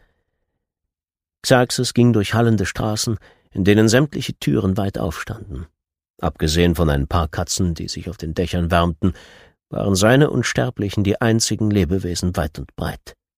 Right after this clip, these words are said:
Mit ihren langen, getäfelten Umhängen und den eingeölten Ringelbärten sahen sie wie Statuen aus. Der Großkönig schätzte sie genauso sehr, wie sein Vater es getan hatte,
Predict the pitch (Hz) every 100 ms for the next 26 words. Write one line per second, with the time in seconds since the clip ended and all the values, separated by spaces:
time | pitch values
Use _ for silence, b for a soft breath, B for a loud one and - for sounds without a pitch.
0 | _ _ _ - - 67 67 71 90 95
1 | 107 92 - 107 - 90 107 110 95 101
2 | 107 87 - - 57 - 80 80 82 82
3 | - 71 90 98 78 85 87 92 76 78
4 | 85 78 78 73 - 104 104 69 58 -
5 | 50 - - b b b b b _ _
6 | _ _ _ - 117 160 - - 139 131
7 | - - - - 120 113 110 113 135 120
8 | 117 110 110 113 110 113 - 120 - -
9 | - - - 76 67 67 -